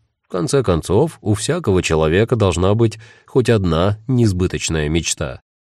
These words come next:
Я рассмеялся от неожиданности. Какая отличная несбыточная мечта! А потом почти машинально достал из щели между мирами кофе.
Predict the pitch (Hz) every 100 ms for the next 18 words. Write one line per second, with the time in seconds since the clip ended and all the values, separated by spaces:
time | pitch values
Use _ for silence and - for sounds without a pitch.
0 | _ - 107 127 120 104 120 107 101 90
1 | - 92 104 95 92 92 90 82 - -
2 | - _ _ - 151 156 139 131 147 165
3 | 165 151 135 131 147 147 - 135 135 131
4 | - 98 78 _ _ _ - 92 107 185
5 | 160 104 95 143 139 131 139 156 123 101
6 | 98 - 135 104 - 123 107 98 101 110
7 | 120 113 107 110 104 - 87 -